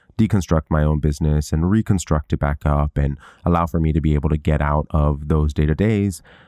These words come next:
um, that were, day-to-day tasks that were really just really draining my day, and be able to do things that I enjoyed the most,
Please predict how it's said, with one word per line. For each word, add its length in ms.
um, 480
that 320
were, 340
day-to-day 380
tasks 360
that 140
were 140
really 260
just 360
really 260
draining 380
my 140
day, 400
and 160
be 100
able 140
to 80
do 120
things 240
that 120
I 80
enjoyed 400
the 40
most, 460